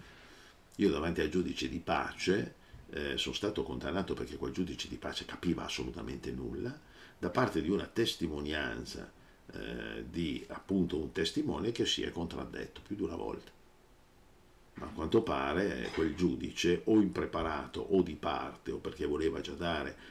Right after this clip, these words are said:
torto all'uno e ragione all'altro per interessi particolari, diede torto a me.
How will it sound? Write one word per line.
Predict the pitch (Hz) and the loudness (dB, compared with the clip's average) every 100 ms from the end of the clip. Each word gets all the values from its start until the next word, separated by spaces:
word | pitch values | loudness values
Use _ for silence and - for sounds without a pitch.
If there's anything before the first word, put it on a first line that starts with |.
| - | -4
torto | - 107 85 78 | 6 6 6 4
all'uno | 73 98 101 78 69 | 6 10 10 8 4
e | 67 | 0
ragione | - 80 76 | 0 2 2
all'altro | 71 76 87 73 - | 0 2 2 2 -2
per | - 73 | -4 -2
interessi | 67 76 73 87 - | -4 -2 2 2 2
particolari, | 71 - - 127 117 65 73 107 - - - | 0 -4 -2 2 2 0 0 0 0 -10 -14
diede | - 65 82 101 | -4 0 2 2
torto | - - 57 | 0 -8 -6
a | |
me. | 67 - | -6 -8